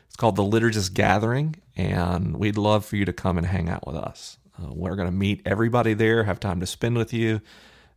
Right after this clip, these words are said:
Unlike if you saw us on tour or something like that, where we're rushing from city to city, this is where we settle in for a couple of days and get to know everybody. And the most amazing thing to me, having done these events before, is by the time the event is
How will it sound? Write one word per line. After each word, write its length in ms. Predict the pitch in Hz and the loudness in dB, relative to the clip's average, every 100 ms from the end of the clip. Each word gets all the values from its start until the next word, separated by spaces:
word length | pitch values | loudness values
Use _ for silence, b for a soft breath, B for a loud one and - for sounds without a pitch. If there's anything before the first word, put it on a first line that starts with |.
| - | 0
Unlike 320 | 101 110 107 | 2 4 2
if 120 | 104 | 0
you 60 | 101 | -2
saw 220 | - 101 | 0 0
us 80 | 95 | 0
on 160 | 95 92 | -2 -4
tour 360 | - 110 110 | -2 2 4
or 160 | 110 87 | 4 2
something 280 | - 92 87 | -4 -2 -2
like 160 | 87 | 0
that, 280 | 98 95 95 | 0 0 0
where 100 | 92 | -4
we're 120 | 87 | -4
rushing 420 | 87 98 95 98 92 | -2 -2 -2 -6 -6
from 160 | 87 | -6
city 200 | 92 101 | -4 -2
to 60 | 92 | -2
city, 380 | - 107 98 98 B B B - | -2 0 0 -2 B B B -4
this 180 | 110 | -2
is 100 | 120 | 0
where 140 | 113 107 | 2 4
we 140 | 101 | 2
settle 420 | 98 - 104 101 | 0 2 2 2
in 140 | 107 104 | 0 0
for 140 | 101 | -2
a 60 | 95 | -6
couple 340 | - 98 107 | -4 -2 -2
of 80 | 107 | -2
days 280 | 82 98 92 | -2 -4 -4
and 160 | 87 | -4
get 160 | 87 - | -4 -8
to 80 | - | -8
know 460 | 85 90 90 92 92 | -4 -2 0 0 -2
everybody. 760 | 92 - 85 92 78 87 - B B B B B | -4 -6 -8 -8 -6 -8 -10 B B B B B
And 80 | 107 | 0
the 40 | 117 | 4
most 220 | 156 156 | 4 4
amazing 520 | 127 131 165 175 156 | 0 4 4 4 0
thing 240 | 147 135 | 0 0
to 100 | 123 | 0
me, 300 | 107 113 104 | 0 2 2
having 260 | 95 95 98 | 2 0 0
done 180 | 110 107 | 0 0
these 140 | 107 | 0
events 280 | 101 104 104 | -2 -2 -4
before, 440 | - - 113 117 | -6 -2 0 2
is 140 | 127 - | 0 -4
by 140 | 98 | -4
the 80 | 95 | -4
time 340 | - 123 135 | -4 -4 -2
the 80 | 117 | -2
event 280 | 98 107 120 | 0 -2 -4
is 160 | 98 95 | -6 -6